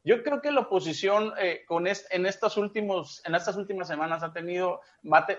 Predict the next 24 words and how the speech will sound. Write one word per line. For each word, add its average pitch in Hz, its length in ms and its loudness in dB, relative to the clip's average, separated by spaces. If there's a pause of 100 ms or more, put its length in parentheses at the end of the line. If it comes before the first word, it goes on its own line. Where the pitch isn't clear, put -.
(140)
tiene 202 240 2
grandes 196 320 2
oportunidades, 175 880 4
no 220 440 6
por 311 120 -2
sus 190 180 -4
virtudes, 180 520 2
sino 160 220 -6
por 156 140 -2
los 156 140 2
grandes 226 340 4
errores 196 340 -2
que 196 100 0
ha 190 60 -2
cometido 185 540 -2
la 147 140 0
Cuarta 160 260 0
Transformación, 165 640 -8 (260)
entre 180 240 2
ellos 277 160 0
Andrés 170 260 0
Manuel 151 240 0
López 165 260 -6
Obrador. 156 500 2